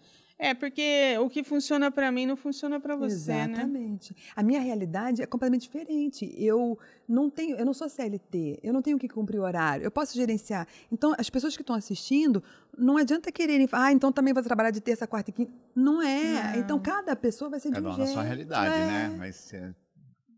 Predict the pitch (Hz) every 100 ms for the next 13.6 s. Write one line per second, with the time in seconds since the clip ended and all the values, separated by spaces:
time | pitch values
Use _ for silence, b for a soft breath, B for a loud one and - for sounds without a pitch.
0 | 208 233 95 - 78 - - _ _ _
1 | _ _ _ _ _ _ b b b b
2 | b - 302 415 320 277 - - 277 127
3 | 123 156 120 107 120 120 123 - 135 -
4 | 123 113 110 - 107 104 104 - 107 98
5 | 110 147 139 95 92 92 - 87 87 95
6 | - - 90 90 95 92 85 - - 214
7 | 220 185 175 180 160 - 101 107 110 110
8 | 104 113 123 117 113 104 107 107 110 107
9 | 101 104 - 117 113 113 113 123 117 113
10 | 117 117 117 113 127 123 120 127 143 -
11 | 76 67 95 98 110 117 - 113 104 117
12 | 113 - 131 143 123 127 110 101 98 92
13 | 98 90 98 107 123 143